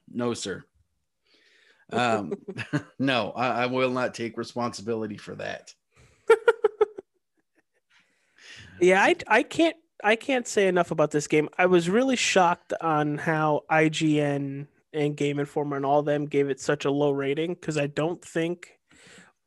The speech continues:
Speaker 2: this is also twenty-seven-year-old me talking in twenty twenty-one and not nineteen ninety-nine. But I was shocked to see wh-, how they rated this game, to be honest with you.
Speaker 1: Yeah.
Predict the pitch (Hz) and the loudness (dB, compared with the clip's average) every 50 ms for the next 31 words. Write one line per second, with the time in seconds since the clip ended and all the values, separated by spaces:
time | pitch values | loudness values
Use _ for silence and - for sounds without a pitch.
0 | _ - 180 185 180 - 190 180 175 175 170 170 - - 160 151 - 180 175 170 | _ 2 4 4 4 2 -4 -2 0 2 2 0 0 -2 -4 -2 0 2 2 2
1 | 160 151 - - 165 156 156 156 151 147 147 143 143 151 - _ - 165 160 160 | 2 0 2 4 4 4 4 4 0 0 -2 -4 -8 -10 -10 _ 0 2 4 6
2 | 156 151 143 143 156 156 156 151 - 156 147 139 139 - - 135 135 139 135 135 | 6 4 4 2 2 0 0 0 0 0 -2 -2 -2 -4 -8 -12 -12 -12 -12 -14
3 | - 143 147 139 135 135 - - 156 147 143 135 - 165 151 143 139 143 147 147 | -12 -12 -10 -10 -10 -10 -6 -4 -4 -2 -2 -4 -4 -4 -4 -2 -2 0 0 0
4 | 143 139 131 131 135 135 92 123 139 139 135 143 - 151 143 135 131 131 127 127 | 0 -2 -4 -6 -6 -6 -6 -8 -10 -10 -10 -10 -12 -12 -12 -12 -12 -14 -12 -10
5 | 135 143 147 143 131 127 127 - - _ _ _ _ _ - - _ _ _ _ | -8 -8 -8 -8 -8 -12 -14 -16 -16 _ _ _ _ _ -20 -20 _ _ _ _
6 | _ _ _ _ _ _ - 139 123 113 - - _ _ _ - 170 196 269 339 | _ _ _ _ _ _ -4 -4 -4 -4 -6 -12 _ _ _ 0 2 2 4 2
7 | 349 269 - - - - - 202 202 196 190 - - - 160 - - - - 165 | 2 0 -2 -2 -2 0 2 4 4 4 2 -2 -4 -6 -6 -6 -6 -6 -4 -2
8 | 156 156 156 - - - - 185 175 _ _ - - - 170 170 175 165 160 156 | -2 -2 -4 -8 -16 -18 -20 -20 -20 _ _ -12 -6 0 2 2 2 2 2 2
9 | 151 160 160 156 151 147 143 143 143 139 - - - 139 135 139 135 139 - 139 | 2 2 2 4 2 0 0 0 -2 -2 -2 -4 -4 -4 -4 -4 -6 -10 -12 -14
10 | 139 135 131 135 135 135 139 - - - 139 - - 131 127 127 - - _ _ | -12 -12 -10 -10 -10 -10 -12 -12 -12 -12 -12 -12 -12 -12 -12 -12 -14 -18 _ _
11 | _ _ _ _ _ _ - 101 110 113 110 98 85 | _ _ _ _ _ _ -8 -4 0 0 0 0 -2